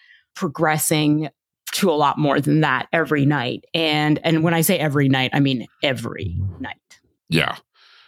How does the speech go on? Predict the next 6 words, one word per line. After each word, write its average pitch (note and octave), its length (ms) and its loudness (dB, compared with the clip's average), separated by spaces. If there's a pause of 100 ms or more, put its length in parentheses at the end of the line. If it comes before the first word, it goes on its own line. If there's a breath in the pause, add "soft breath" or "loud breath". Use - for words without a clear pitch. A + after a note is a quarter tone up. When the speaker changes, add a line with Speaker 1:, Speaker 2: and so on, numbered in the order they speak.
Speaker 2:
Now, A2 400 2 (100)
did E2+ 300 -2
your C3 180 2
husband F3+ 720 0
drink E3+ 380 0
also? D#3 520 0